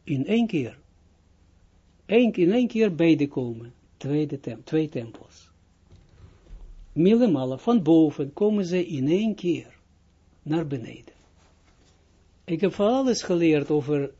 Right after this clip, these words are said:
tweede, de eerste tempel, tweede tempel, allerlei commentaren, want ik was, wist wel dat daar staat een geheim. Niets is zoals dat. Dus probeer dat even goed te kijken wat die, wat hier staat.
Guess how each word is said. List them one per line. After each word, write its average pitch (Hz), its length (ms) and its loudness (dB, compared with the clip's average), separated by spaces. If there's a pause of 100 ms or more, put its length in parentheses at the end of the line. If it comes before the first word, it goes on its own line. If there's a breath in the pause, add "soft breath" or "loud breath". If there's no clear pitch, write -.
(240)
tweede, 143 440 0
de 143 100 0
eerste 160 440 2
tempel, 147 360 -2
tweede 180 400 2
tempel, 143 440 -6
allerlei 240 400 -2
commentaren, 175 600 0
want 156 160 -2
ik 156 120 -4
was, 160 280 -4
wist 160 380 -2
wel 180 180 -2
dat 151 160 -2
daar 147 220 -4
staat 139 300 -8 (300 soft breath)
een 131 100 -8
geheim. 151 500 -2 (960)
Niets - 540 -2 (100)
is - 300 -16
zoals 127 340 -6
dat. 113 220 -16 (640)
Dus - 180 -18
probeer 185 420 -6
dat 156 200 -6
even 123 300 -8
goed 147 260 -6 (540 soft breath)
te 147 100 -18
kijken 170 400 -4
wat 156 180 -4
die, 143 200 -4
wat 147 120 -4
hier 135 240 -8
staat. - 320 -20